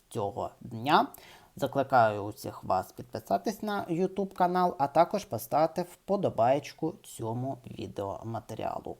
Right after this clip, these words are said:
Отже, що у нас трапилось за п'яте квітня дві тисячі двадцять третього року і які події ще відбуваються?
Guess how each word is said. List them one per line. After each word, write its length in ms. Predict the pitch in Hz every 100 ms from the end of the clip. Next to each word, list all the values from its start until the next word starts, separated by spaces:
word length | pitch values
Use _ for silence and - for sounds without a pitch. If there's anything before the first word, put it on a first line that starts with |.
| _
Отже, 400 | 226 190 - -
що 260 | - - 240
у 200 | - 165
нас 300 | 151 147 -
трапилось 800 | 131 131 131 185 202 196 - 127
за 300 | 123 202 220 -
п'яте 380 | 151 127 - 95
квітня 440 | - 151 202 202
дві 180 | 143 117
тисячі 400 | 147 147 135 120
двадцять 280 | 101 104 -
третього 380 | 214 247 240 226
року 320 | 226 220 180
і 100 | 185
які 260 | 196 - 170
події 400 | 143 127 151 160
ще 260 | - 139
відбуваються? 760 | 139 127 120 110 78 - - -